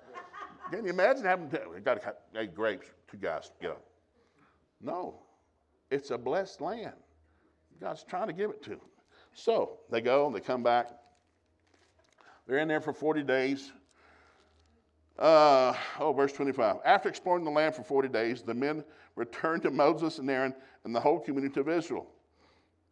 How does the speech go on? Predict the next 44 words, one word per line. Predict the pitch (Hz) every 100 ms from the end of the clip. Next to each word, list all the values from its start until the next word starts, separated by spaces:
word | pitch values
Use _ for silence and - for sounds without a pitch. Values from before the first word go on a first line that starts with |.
| -
They | 127
reported | 151 151 151 190 180
to | 165
the |
whole | 151 160
community | 160 135 151
what | 143 147
they | 165
had | 175
seen, | - 208 208 156 117 - _
showed | - 165 175
them | 175
the | 180
fruit | 160 180 180
they | 180
had | 185
taken | 180 202 175
from | 160 156
the | 147
land. | 147 131 98 - - _
This | 117 208 226
was | 214
their | - 131
report | 147 151 190
to | 190
Moses. | 202 226 226 214 175 - - _ _ _ _
'We | 208 285
entered | 262
the | 208
land | 196 196 165
you | 151
sent | 139 170
us | 160
to | 160
explore. | 135 147 123 - - -
It | - 202
is | 196 185
indeed | 156 139 127 202 175 127 - _ -
a | 113
bountiful | 87 123 156 - 131
country, | - 143 - 87 - _ - - _
a | 160 165
land | 165 190 185 151
flowing | - - 151 240 220 135 101